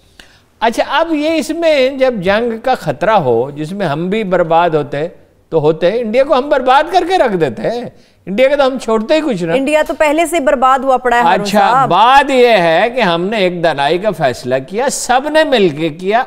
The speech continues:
Speaker 1: उस वक्त तो इन्होंने एतराज नहीं किया। इसी आदमी के तो उन्होंने तोसी थी जिसके बारे में वो कह रहे हैं इसकी टा-,
Speaker 2: जी।
Speaker 1: टांगे।
Speaker 2: अब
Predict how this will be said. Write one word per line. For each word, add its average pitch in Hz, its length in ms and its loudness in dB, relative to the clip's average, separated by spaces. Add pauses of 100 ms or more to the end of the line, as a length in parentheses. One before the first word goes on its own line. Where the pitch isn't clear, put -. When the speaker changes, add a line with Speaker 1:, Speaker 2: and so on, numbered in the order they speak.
Speaker 1:
उस 294 180 -4
वक्त 349 300 2
तो 427 60 0
इन्होंने 320 360 0
एतराज 269 380 0
नहीं 311 180 -6
किया। 285 260 -2 (520)
इसी 339 340 2
आदमी 339 360 4
के 339 100 2
तो 339 120 4
उन्होंने 330 280 0
तोसी 330 480 0
थी 302 220 -4
जिसके 294 320 -4
बारे 262 260 2
में 254 120 0
वो 247 100 2
कह 247 140 2
रहे 247 140 2
हैं 220 60 -6
इसकी 220 120 -12
टा-, 220 140 -6
Speaker 2:
जी। - 340 -16
Speaker 1:
टांगे। 320 640 4 (1000)
Speaker 2:
अब 277 80 -6